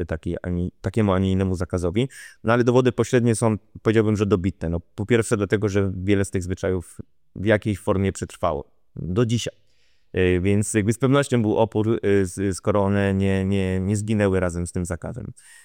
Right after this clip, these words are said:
Y, po drugie, m, wiemy, że te zakazy były powtarzane. Y, czy Poniatowski je powtarzał w Płocku, potem powtarzał je w, w archidiecezji gnieźnieńskiej, potem w krakowskiej, w krakowskiej chyba dwa razy. Y,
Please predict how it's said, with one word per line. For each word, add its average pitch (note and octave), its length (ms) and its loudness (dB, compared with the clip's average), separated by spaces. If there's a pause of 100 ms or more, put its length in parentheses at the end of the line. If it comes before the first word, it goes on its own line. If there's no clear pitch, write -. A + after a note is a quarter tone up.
(180)
Y, F#2+ 300 0
po G#2+ 120 0
drugie, B2 680 2
m, G#2+ 440 -2
wiemy, A#2 380 2
że G#2 420 2
te G2+ 180 2
zakazy A2+ 380 -2
były G#2+ 140 -2
powtarzane. G2+ 520 -2 (640)
Y, F2+ 500 -4 (440)
czy - 80 -16
Poniatowski G#2 520 0
je G2 60 2
powtarzał F#2 380 0
w - 80 -12
Płocku, A#2 420 0
potem F2+ 280 -2
powtarzał F#2 400 0
je F2+ 140 0
w, - 240 -12
w F2+ 260 -4
archidiecezji F#2 640 -2
gnieźnieńskiej, A2+ 600 2
potem F2 360 -4
w - 60 -14
krakowskiej, G#2+ 540 0
w - 40 -18
krakowskiej F2 460 -6
chyba F2+ 220 -6
dwa F#2+ 160 0
razy. A2+ 320 2 (600)
Y, G2 600 4